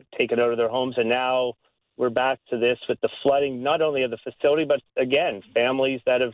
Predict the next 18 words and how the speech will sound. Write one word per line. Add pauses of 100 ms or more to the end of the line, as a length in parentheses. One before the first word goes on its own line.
(140)
been,
uh,
affected, (460)
uh, (360)
in
their
homes
and
lives,
like
you
said,
that
have
been
lost (440)
in
this,